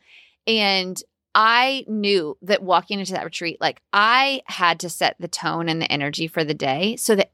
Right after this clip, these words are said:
everyone felt relaxed and appreciated and excited. And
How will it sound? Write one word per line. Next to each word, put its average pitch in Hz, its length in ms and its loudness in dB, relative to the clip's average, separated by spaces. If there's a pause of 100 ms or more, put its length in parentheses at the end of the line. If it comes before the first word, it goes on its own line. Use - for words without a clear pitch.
everyone 190 640 0
felt - 280 -4
relaxed 202 680 -2
and 190 100 -2
appreciated 175 640 0
and 110 120 -4
excited. 185 600 -4 (600)
And 202 280 4